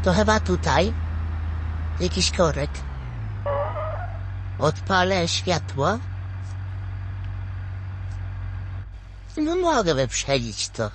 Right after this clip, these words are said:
trudno. Dobra, chyba Mercedes jakiś. Co, dziura czy, dziura czy coś? Nie wiem.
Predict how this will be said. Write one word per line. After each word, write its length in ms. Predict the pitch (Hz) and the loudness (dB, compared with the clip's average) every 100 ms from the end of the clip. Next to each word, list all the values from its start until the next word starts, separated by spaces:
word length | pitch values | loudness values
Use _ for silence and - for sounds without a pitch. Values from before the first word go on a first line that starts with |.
| - | -8
trudno. 400 | - 135 123 113 - - - - - - - - - - - - - - | -2 0 2 0 -2 -6 -12 -12 -14 -14 -14 -14 -14 -14 -14 -14 -14 0
Dobra, 420 | 156 123 139 156 - - - | 0 2 0 0 -4 -14 -10
chyba 180 | - 170 | 2 4
Mercedes 680 | 185 196 - - 196 131 131 | 4 2 0 2 2 2 -2
jakiś. 500 | 135 - 139 - - - - - - - - - - - - - - - - - - - 71 64 58 52 50 - - - - - - - - | -6 -4 -2 -2 -2 -8 -12 -12 -14 -12 -10 -10 -10 -8 -8 -8 -8 -8 -8 -10 -12 -10 -8 -6 -4 -4 -4 -4 -6 -6 -6 -6 -6 -6 -4
Co, 200 | - 214 175 - - | 2 4 4 0 -2
dziura 460 | 143 - 185 220 262 - | 0 4 4 4 2 0
czy, 100 | - - - | -4 -4 2
dziura 280 | 156 185 | 6 6
czy 120 | 220 - | 4 -2
coś? 400 | - 247 - - - - | 0 0 0 -4 -4 -2
Nie 120 | 117 | 0
wiem. 280 | 127 156 208 | 0 0 -2